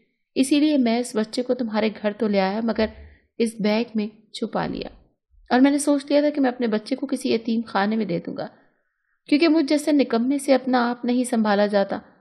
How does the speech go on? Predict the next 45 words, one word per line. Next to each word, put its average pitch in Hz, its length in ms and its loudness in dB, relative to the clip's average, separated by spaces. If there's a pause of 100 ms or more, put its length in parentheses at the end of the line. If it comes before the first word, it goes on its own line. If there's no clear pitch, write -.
(320)
मैं 190 100 0
ये 214 120 2
बच्चा 202 340 0
कैसे 202 340 -2
पालूंगा। 185 480 -4 (920)
मैंने 269 160 6
सोच 302 360 2
लिया 277 200 4
था 277 280 0
कि 285 140 -2
ये 240 120 2
बात 220 300 -2
किसी 226 220 -4
को 220 120 -2
नहीं 196 200 -2
बताऊंगा, 190 420 -4
मगर 226 220 -2
तुम्हारे 208 360 -2
शौहर 208 280 -2
ने 214 120 -2 (120)
आज 226 320 -4
ये 214 80 -2
बात 196 300 -2
कह 180 140 -6
दी 175 140 -12 (640)
कि 233 60 0
वो 240 120 6
तुम्हें 254 300 4
तलाक 190 380 0
दे 185 100 -4
देगा, 202 220 0
इसीलिए 240 280 0
मैं 240 120 0
मजबूर 208 460 0
हो 190 120 -2
गया, 208 180 -2
क्योंकि 226 320 0 (540)
मैं 247 100 6
तुम्हें 269 200 6
अपनी 277 220 2
औलाद 214 380 2
की 254 120 -4
तरह 233 260 -2
चाहता 180 340 -6
हूँ। 180 140 -10